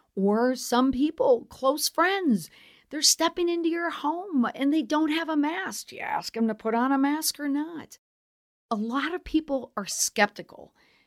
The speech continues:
about masks. I mean, due to the early position of the C D C and out of the White House.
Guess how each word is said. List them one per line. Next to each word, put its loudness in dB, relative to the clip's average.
about 6
masks. -2
I 0
mean, 2
due 6
to 4
the 0
early 2
position 0
of -14
the -16
C 2
D 0
C 2
and -16
out -2
of 2
the 4
White 2
House. 0